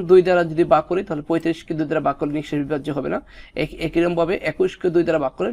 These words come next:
নিঃশেষ বিভাজ্য হবে না। আহ, অর্থাৎ আমরা আরও সহজভাবে বলতে পারি, দুইয়ের গুণিতক পঁয়ত্রিশও নয়, দুইয়ের গুণিতক একুশও নয়। আমরা তিন দ্বারা যদি ভাগ দিই, তিনের গুণিতক একুশ, কিন্তু তিনের গুণিতক কি? অর্থাৎ প-, পঁয়ত্রিশ নয়। তাহলে আমরা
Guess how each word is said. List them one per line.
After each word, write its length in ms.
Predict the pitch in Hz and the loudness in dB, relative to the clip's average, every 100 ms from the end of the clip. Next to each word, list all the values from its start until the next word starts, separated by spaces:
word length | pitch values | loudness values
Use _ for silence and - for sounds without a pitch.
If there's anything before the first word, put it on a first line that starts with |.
| 170 | -4
নিঃশেষ 240 | 143 143 131 | -4 -6 -4
বিভাজ্য 220 | 127 123 120 | -8 -8 -12
হবে 140 | - 101 | -10 -14
না। 60 | |
আহ, 880 | - _ - - - - - 143 135 127 | -16 _ -20 -20 -20 -10 0 2 2 0
অর্থাৎ 200 | 160 196 - - | -2 -2 -6 -4
আমরা 140 | 156 165 156 | 4 8 8
আরও 100 | 160 | 6
সহজভাবে 460 | 175 156 170 175 165 | -2 -2 0 0 2
বলতে 160 | 170 175 | 0 0
পারি, 120 | 196 302 156 | -4 -4 2
দুইয়ের 200 | 170 160 | 2 4
গুণিতক 280 | 156 147 147 131 | 0 0 -2 -4
পঁয়ত্রিশও 400 | 143 139 175 190 202 | -6 -2 -4 -2 -2
নয়, 120 | 339 - | -4 -4
দুইয়ের 200 | 156 143 | -2 -2
গুণিতক 320 | 143 139 156 294 - 147 | -2 -2 -4 -6 -8 -10
একুশও 280 | 151 143 120 | -8 -8 -8
নয়। 140 | 110 - _ _ - - 165 | -12 -18 _ _ -20 -8 -2
আমরা 140 | 165 170 | -2 0
তিন 140 | 190 190 | 2 2
দ্বারা 140 | 196 190 | 2 0
যদি 120 | 170 175 | 0 2
ভাগ 80 | 170 160 | 2 2
দিই, 120 | 160 165 | -2 -2
তিনের 240 | 180 175 156 | 2 2 2
গুণিতক 280 | 147 147 147 135 | 0 0 -2 -6
একুশ, 180 | 139 185 - 165 | -4 -4 -4 -4
কিন্তু 200 | 151 156 156 | -2 -2 0
তিনের 220 | 147 135 | 0 -2
গুণিতক 300 | 143 135 175 175 | -6 -8 -8 -8
কি? 120 | 254 240 - _ - - - 139 | -6 -6 -8 _ -20 -16 -2 -2
অর্থাৎ 400 | - - 151 247 - _ _ - | -2 0 0 0 -4 _ _ -2
প-, 160 | 147 139 | -2 -2
পঁয়ত্রিশ 400 | 135 - 190 277 - 160 | -8 -6 -6 -6 -8 -4
নয়। 160 | 151 - _ _ _ _ - _ | -4 -4 _ _ _ _ -20 _
তাহলে 260 | - 185 185 170 320 - 156 | 0 4 4 2 -4 -4 -2
আমরা 240 | 160 170 | 4 4